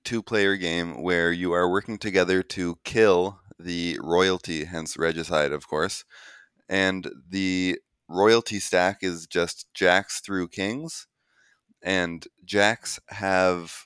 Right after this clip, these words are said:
oh, I should have written this down. Jacks have, I believe, fifteen health and ten attack.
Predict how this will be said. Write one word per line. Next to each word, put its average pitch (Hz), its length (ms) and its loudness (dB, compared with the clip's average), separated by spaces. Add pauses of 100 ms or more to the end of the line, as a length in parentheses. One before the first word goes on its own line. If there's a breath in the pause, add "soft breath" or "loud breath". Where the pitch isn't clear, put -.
(260)
oh, 95 120 -6
I 90 80 -2
should 101 140 -6
have 87 100 -4
written 80 180 -4
this 80 140 -12
down. 80 420 -2
Jacks 101 420 -2
have, 92 560 -2
I 92 120 0
believe, 90 560 -6
fifteen 117 520 -6
health 101 520 0
and 85 420 -6
ten 101 220 -6
attack. 90 460 0